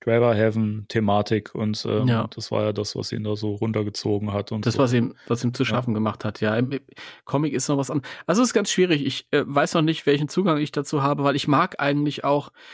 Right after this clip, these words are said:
Speaker 2: das sind so Sachen, die ich an den alten Filmen mochte. Ich mochte den Freundschaftsaspekt, das sind einfach Buddy-Movies.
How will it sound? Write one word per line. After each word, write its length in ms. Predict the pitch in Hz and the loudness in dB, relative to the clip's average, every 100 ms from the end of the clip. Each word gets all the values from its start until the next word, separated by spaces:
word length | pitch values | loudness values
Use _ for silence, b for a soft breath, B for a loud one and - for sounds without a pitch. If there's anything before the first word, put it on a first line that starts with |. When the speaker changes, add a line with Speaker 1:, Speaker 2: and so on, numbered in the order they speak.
| B | B
Speaker 2:
das 140 | - 185 | -2 2
sind 100 | 190 | 4
so 120 | 170 | 4
Sachen, 300 | 147 170 180 | 4 2 2
die 60 | |
ich 100 | 147 | 2
an 80 | 151 | 4
den 120 | 139 | 4
alten 220 | 123 143 151 | 4 2 0
Filmen 260 | 143 131 | 2 4
mochte. 200 | 123 - | 2 0
Ich 120 | 127 | -2
mochte 260 | 139 123 117 | -2 -2 -2
den 120 | 113 | -4
Freundschaftsaspekt, 880 | - 139 175 190 - 160 - 185 185 | 0 0 2 -2 -2 -6 -2 -2 -2
das 80 | - | -8
sind 100 | 139 | -4
einfach 200 | 123 123 | -2 -4
Buddy-Movies. 840 | 123 139 160 165 175 175 180 - | 0 0 2 2 2 2 0 -2